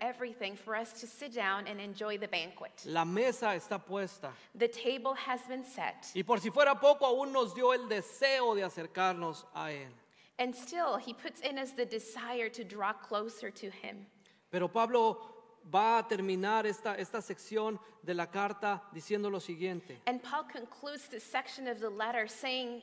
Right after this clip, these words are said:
Speaker 1: this.
Speaker 2: Si quieres brillar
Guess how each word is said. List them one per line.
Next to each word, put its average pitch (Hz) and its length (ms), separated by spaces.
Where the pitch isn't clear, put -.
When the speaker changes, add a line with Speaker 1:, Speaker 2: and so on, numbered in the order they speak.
Speaker 1:
this. 202 320
Speaker 2:
Si - 220
quieres 262 580
brillar 220 680